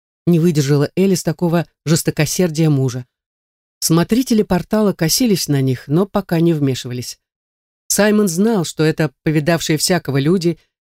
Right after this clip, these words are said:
им частенько подкидывали самую разную живность или забывали её вместе с вещами. Случалось, и забытых детей находили, а потом искали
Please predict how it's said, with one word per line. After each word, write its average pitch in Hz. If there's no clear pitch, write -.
им 220
частенько 233
подкидывали 165
самую 202
разную 180
живность 156
или 180
забывали 156
её 143
вместе 135
с -
вещами. 143
Случалось, 247
и 180
забытых 185
детей 185
находили, 127
а 147
потом 170
искали 190